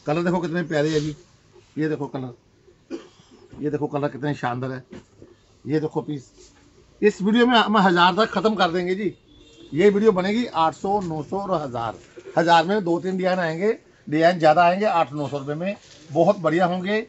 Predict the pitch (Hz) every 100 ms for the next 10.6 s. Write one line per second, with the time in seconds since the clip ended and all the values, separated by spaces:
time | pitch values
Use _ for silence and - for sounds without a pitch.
0 | _ _ _ - 180 202 220 165 196 202
1 | 196 190 - 151 170 165 190 180 - 160
2 | 151 180 165 156 180 185 170 143 139 147
3 | 113 104 110 - _ _ 156 170 185 -
4 | 170 180 196 208 165 156 165 156 190 175
5 | - 170 175 - 147 143 170 143 135 147
6 | 151 156 175 - _ - 190 208 - 208
7 | 190 156 175 - 165 135 147 135 113 110
8 | 110 113 107 113 110 101 - _ _ -
9 | 160 190 190 160 139 139 160 139 185 185
10 | 170 180 170 170 196